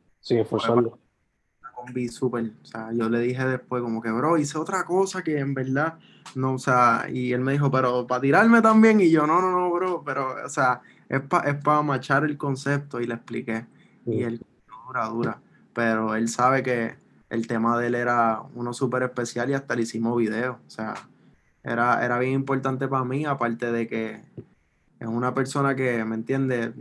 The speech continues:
Speaker 2: Yo estoy cien por ciento seguro que es un,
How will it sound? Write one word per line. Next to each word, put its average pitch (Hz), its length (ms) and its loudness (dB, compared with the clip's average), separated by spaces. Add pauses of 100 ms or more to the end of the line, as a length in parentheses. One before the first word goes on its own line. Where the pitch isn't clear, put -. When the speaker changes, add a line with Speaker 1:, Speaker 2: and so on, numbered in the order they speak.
(200)
Speaker 2:
Yo 127 180 -4
estoy 135 280 0
cien 135 200 -2
por 139 140 -2
ciento 135 300 -8
seguro 135 400 -2
que 120 180 -6 (1120)
es 120 80 -12
un, 123 420 -8